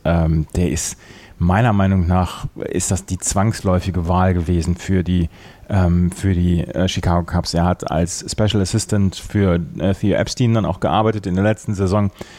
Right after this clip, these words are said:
Er kennt das Clubhouse von innen und von außen und, ähm, er ist von allen, von wirklich allen sehr geschätzt und ich habe überhaupt kein Problem damit,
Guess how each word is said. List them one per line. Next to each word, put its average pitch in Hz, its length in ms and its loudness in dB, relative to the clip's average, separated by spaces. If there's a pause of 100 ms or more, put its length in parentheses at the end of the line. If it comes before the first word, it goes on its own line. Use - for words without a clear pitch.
(180)
Er 95 200 2
kennt 107 320 0
das 98 160 -4
Clubhouse 98 440 0
von 95 120 0
innen 104 300 2
und 87 100 2
von - 180 -2
außen 110 440 0 (420)
und, 101 420 2
ähm, 92 340 4
er 95 180 0
ist 90 220 -2
von 90 360 0
allen, 101 440 2
von 90 220 0
wirklich 101 360 -2
allen 104 340 2
sehr 95 220 0
geschätzt 87 420 -4
und 80 260 -6
ich 90 140 -6
habe 85 180 0
überhaupt 85 420 -2
kein 92 180 -2
Problem 90 380 0
damit, 87 280 2